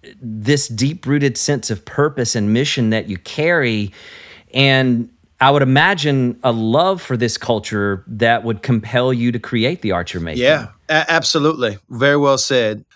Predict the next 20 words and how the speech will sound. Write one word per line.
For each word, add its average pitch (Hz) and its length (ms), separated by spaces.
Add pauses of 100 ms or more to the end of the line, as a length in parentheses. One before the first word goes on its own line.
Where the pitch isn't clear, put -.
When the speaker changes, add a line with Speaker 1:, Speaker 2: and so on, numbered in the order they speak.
(140)
Speaker 2:
I 143 120
think 156 440
one 175 280
perspective 131 960
that 135 120
I 123 100
think 131 160
is 104 140
worth 123 320
talking 123 380
about 113 280
is 101 140
the, 107 260
the 101 140
challenge 123 500
that 110 220 (160)
everyone 123 720
has 98 680
that 107 320
is 107 640